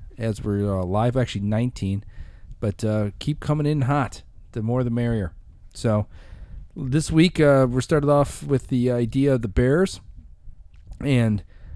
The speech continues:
since I, uh, predicted a Bears victory last Thursday, I think I gotta eat a little crow here. Uh, that, uh, did not happen. That was the exact opposite of what I expected.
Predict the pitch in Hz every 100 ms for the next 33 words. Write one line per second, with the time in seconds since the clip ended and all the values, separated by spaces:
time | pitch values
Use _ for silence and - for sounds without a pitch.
0 | - - - - - - 147 143 - 131
1 | 123 120 113 110 107 101 - 127 160 -
2 | 156 123 127 156 143 117 143 160 151 147
3 | 147 143 - - 135 147 131 123 117 127
4 | 123 131 120 120 123 135 135 123 117 -
5 | - 127 113 107 110 113 - - 113 107
6 | 107 107 120 107 120 120 117 110 104 123
7 | 123 139 139 123 127 - 156 156 123 120
8 | 113 120 110 123 135 - 95 135 131 -
9 | 135 127 123 120 113 - - 131 - 165